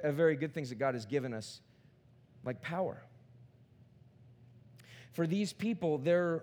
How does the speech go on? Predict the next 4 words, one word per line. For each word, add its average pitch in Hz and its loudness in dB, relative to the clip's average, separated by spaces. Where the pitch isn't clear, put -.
their 151 6
problems 143 -2
were 139 0
really, 143 0